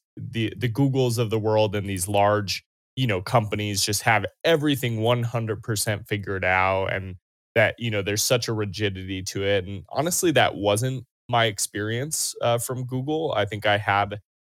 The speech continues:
frankly, a, a fair amount of autonomy and really got to e-, expose myself to a, a level of recruiting that I appreciated,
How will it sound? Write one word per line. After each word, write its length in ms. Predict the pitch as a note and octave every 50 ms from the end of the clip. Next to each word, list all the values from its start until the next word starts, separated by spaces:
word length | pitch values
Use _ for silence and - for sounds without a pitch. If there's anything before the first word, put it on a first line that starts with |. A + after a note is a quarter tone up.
| _ _
frankly, 520 | - D3+ E3 - D#3+ D#3+ C#3+ B2 A2+ G2+ -
a, 260 | - F2 - - -
a 60 | F#2
fair 200 | A2 - C#3 C#3+
amount 240 | D3 C3 A#2 A2+ A2+
of 80 | G#2+ G2+
autonomy 720 | F#2+ F#2 F#2+ - - G#2 F#2+ G2 G2 F#2+ F#2 F#2+ F#2+ G2
and 240 | F#2+ F#2 G2 F2+ - _ -
really 260 | A2 B2 B2+ C3 C3
got 260 | A2 A#2+ A2+ G2+ - -
to 580 | - - A#2 A2 G#2+ G#2 G2+ G2 G2 F#2+ - -
e-, 100 | - - - - _ _ _ _ _
expose 440 | - B2 B2 - - D#3+ D#3+ D#3 C3+
myself 440 | D#3+ D3 C3+ C3 - C3 A#2+ A2+ A2+
to 220 | - - B2+ A2+ G#2+
a, 280 | G#2 F#2+ F#2 - -
a 20 | G#2
level 320 | G#2+ A2+ A2 G#2 A2 A#2
of 140 | A2+ G2+ -
recruiting 480 | G2 F2+ - _ - G#2 G#2+ G#2+ G2
that 160 | G2 F#2 F2 F#2
I 60 | F2+
appreciated, 1000 | E2 F2 - _ _ - G#2+ G2+ G2 - - - E2+ F2+ F2 E2+ E2 E2 D#2+